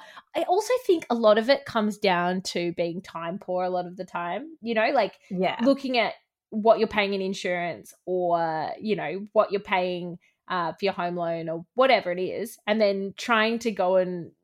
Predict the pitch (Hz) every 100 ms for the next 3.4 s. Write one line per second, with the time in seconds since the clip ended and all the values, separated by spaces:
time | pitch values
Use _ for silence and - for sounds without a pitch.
0 | 117 143 151 - 220 202 190 160 170 147
1 | 185 226 - - 208 - 208 208 226 220
2 | 208 202 190 185 185 180 - 160 - 170
3 | 170 175 -